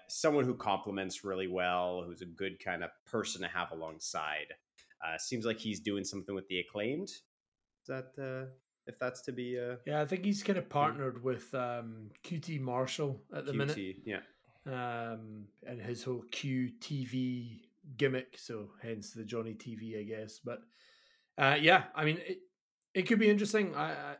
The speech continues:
Speaker 2: I think this is just a really good way to introduce him into A E W, and then from there,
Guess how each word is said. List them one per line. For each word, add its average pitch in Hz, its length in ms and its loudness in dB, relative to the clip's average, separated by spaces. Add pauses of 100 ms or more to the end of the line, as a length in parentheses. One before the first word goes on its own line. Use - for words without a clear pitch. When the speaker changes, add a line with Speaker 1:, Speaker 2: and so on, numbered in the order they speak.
Speaker 2:
I - 60 -4
think 151 380 -4
this 143 280 0
is 131 80 -6
just 127 220 -4
a 139 80 4
really 127 180 2
good 123 200 -2
way 127 160 8
to 139 140 -6
introduce 131 480 -4
him 120 140 -4
into 123 260 -8
A 117 80 -2
E 123 140 -4
W, 139 460 0
and 127 100 -4
then 117 160 -8
from 107 220 -10
there, 135 420 0